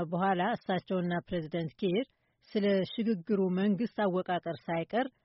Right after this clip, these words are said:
ብዙ የማይስማሙባቸው ቁልፍ ነገሮች እንዳሉ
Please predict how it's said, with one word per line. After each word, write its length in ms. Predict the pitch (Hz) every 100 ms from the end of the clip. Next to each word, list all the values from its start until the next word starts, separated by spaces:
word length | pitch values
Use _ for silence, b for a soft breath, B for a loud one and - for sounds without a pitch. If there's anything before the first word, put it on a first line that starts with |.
| _ _ -
ብዙ 220 | 277 240 269 247
የማይስማሙባቸው 1300 | 254 247 220 196 - 185 175 175 151 175 170 - 185 190
ቁልፍ 220 | - 185 185
ነገሮች 400 | 175 175 170 -
እንዳሉ 320 | 180 202